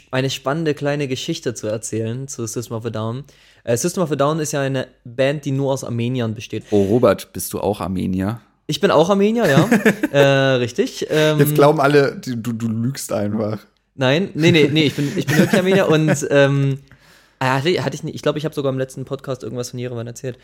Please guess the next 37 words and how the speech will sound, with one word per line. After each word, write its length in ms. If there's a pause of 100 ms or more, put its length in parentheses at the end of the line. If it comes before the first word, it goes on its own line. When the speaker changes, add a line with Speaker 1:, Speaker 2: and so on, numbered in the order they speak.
(240)
Speaker 2:
Ja, 160
ich 60
glaub, 120
Speaker 1:
Ähm, 60
Speaker 2:
du 80
hast 120
schon, 320
hast 140
schon 100
davon 220
erzählt, 440
klar. 180
Speaker 1:
pass 40
auf, 280
äh, 220
jetzt 280
kommt 420
die 120 (240)
absurdeste 600
Story. 400 (680)
Wir 180
haben 160
meine, 540
äh, 180
verschobene 460
Großmutter 720
besucht 360
vor, 360 (400)
ach, 260
lass 160
mich 140
lügen, 240 (320)
äh, 440 (140)
zehn, 320
zwölf, 240
dreizehn 320
Jahren. 220